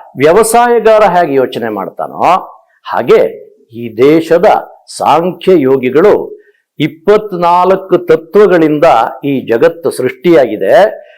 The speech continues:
ಈ ತತ್ವಗಳ ಹಿಂಬದಿಯಲ್ಲಿ ಬೆಳಗುತ್ತಾ ಇರುವಂತಹ ಒಂದು ಬೆಳಕಿದೆ, ಅದು ಸನಾತನ, ಅದಕ್ಕೆ ಸಾವಿಲ್ಲ, ಅದು ಎಂದೆಂದಿಗೂ ಇರುವಂಥದ್ದು.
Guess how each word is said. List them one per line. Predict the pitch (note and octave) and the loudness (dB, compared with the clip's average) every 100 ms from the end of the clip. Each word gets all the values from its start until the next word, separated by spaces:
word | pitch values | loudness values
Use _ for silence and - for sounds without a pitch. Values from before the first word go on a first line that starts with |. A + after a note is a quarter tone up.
| _ - | _ -16
ಈ | C3+ A2+ | -14 -10
ತತ್ವಗಳ | - D#3 D#3+ F#3+ G#3+ G#3+ | -2 -2 -2 0 4 4
ಹಿಂಬದಿಯಲ್ಲಿ | G#3 - - F3+ G#3 A3 A#3 A#3+ A#3 A#3+ | 2 -2 -4 -2 0 2 0 0 0 2
ಬೆಳಗುತ್ತಾ | F#3 F#3+ F#3+ G3 F#3 | 2 2 2 2 2
ಇರುವಂತಹ | F3 E3 D#3+ D3+ D3+ C#3 | 4 2 -2 -2 -2 0
ಒಂದು | C3 B2 | -2 -6
ಬೆಳಕಿದೆ, | F#2+ G2 A#2 C#3+ C3+ B2 A#2+ A2 F#2 D2 _ _ _ - | -8 -6 -4 -4 -4 -6 -2 -2 -2 -6 _ _ _ -20
ಅದು | - B2+ | -16 -12
ಸನಾತನ, | B2 G#2 G2+ G#2 G2+ G2+ F2+ G2 F#2+ F2 C2 - _ _ _ _ _ _ _ - E3 | -12 -10 -6 -4 -4 -6 -8 -4 -4 -6 -10 -16 _ _ _ _ _ _ _ -4 0
ಅದಕ್ಕೆ | A#3 - A#3+ | 0 0 -2
ಸಾವಿಲ್ಲ, | - D3+ E3 D#3+ D3 B2 A#2 A#2 F2+ - - _ _ - | 0 2 2 2 0 2 4 4 2 -4 -12 _ _ -4
ಅದು | F3 | 0
ಎಂದೆಂದಿಗೂ | E3 C#3+ D#3 F#3 G#3 A3 A3 G#3 B3 A#3 | 2 2 2 2 2 2 0 2 2 4
ಇರುವಂಥದ್ದು. | F3 D3+ B2+ - A2 G2+ B2 B2+ F#2 - | 4 2 0 -4 -6 -2 2 2 0 -6